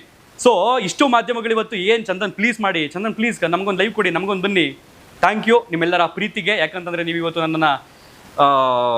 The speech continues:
ನೀವು ಬರ್ಬೇಕು, ನೀವು ಬರ್ಬೇಕು ಅಂತೆಲ್ಲ ರಿಕ್ವೆಸ್ಟ್ ಮಾಡಿದ್ರೆ ಮುಂದಿನ ದಿನಗಳಲ್ಲೂ ಕೂಡ ಇದೇ ಪ್ರೋತ್ಸಾಹ ಮಾಡಿ, ಖಂಡಿತವಾಗಿಯೂ ನಿಮ್ಮನ್ನ ಹೊಗಳೋಣ. So ಇದಾದ್ಮೇಲೆ ಗ್ಯಾರಂಟಿ ನ್ಯೂಸ್ ಅವರು ಬರ್ತೀರಾ ಚಾನಲ್ಗೆ ಅಂತಾರೆ. ನಾನು ಟಿ ವಿ ನೈನ್ ಅವ್ರಿಗೆ ಇಲ್ಲಿ,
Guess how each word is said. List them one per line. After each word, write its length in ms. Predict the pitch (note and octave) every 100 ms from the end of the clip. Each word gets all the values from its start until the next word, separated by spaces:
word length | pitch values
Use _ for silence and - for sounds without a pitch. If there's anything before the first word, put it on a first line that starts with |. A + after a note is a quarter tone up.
| A#2 A#2+
ನೀವು 120 | D#3+ D3
ಬರ್ಬೇಕು, 380 | D#3+ A#3 G#3+
ನೀವು 140 | E3 C#3+
ಬರ್ಬೇಕು 300 | D#3 G#3 G#3
ಅಂತೆಲ್ಲ 220 | F#3 F#3
ರಿಕ್ವೆಸ್ಟ್ 340 | D#3 - F3 F3
ಮಾಡಿದ್ರೆ 340 | D3+ D3+ F3+ - D3+
ಮುಂದಿನ 260 | G#3+ A3 G#3+
ದಿನಗಳಲ್ಲೂ 400 | G#3 G3 F#3+ F3+
ಕೂಡ 160 | F3 F#3 G3
ಇದೇ 160 | D3+ G3+
ಪ್ರೋತ್ಸಾಹ 440 | F#3+ F3+ F3+ D#3+
ಮಾಡಿ, 220 | D#3 C#3+ F#3
ಖಂಡಿತವಾಗಿಯೂ 720 | D#3 E3+ F#3+ F3+ E3+ D#3 F3+ A3+ - -
ನಿಮ್ಮನ್ನ 220 | D#3+ D3+
ಹೊಗಳೋಣ. 380 | C3+ D3 D#3 A#2 - - - - - -
So 120 | C#4
ಇದಾದ್ಮೇಲೆ 380 | A#3+ A#3+ C4 C4
ಗ್ಯಾರಂಟಿ 400 | F3+ A#3+ C#4+ D4
ನ್ಯೂಸ್ 260 | C4 A#3 A#3+
ಅವರು 520 | A#3+ A#3 G#3 C4 - _ _ D3
ಬರ್ತೀರಾ 300 | G#3 C#4 B3+
ಚಾನಲ್ಗೆ 300 | G#3+ A3 G#3
ಅಂತಾರೆ. 240 | G3 G#3
ನಾನು 280 | G#3+ G3 F3
ಟಿ 160 | E3+ B3
ವಿ 80 |
ನೈನ್ 160 | B3+ A3+
ಅವ್ರಿಗೆ 140 | G#3 G3+
ಇಲ್ಲಿ, 140 | F#3+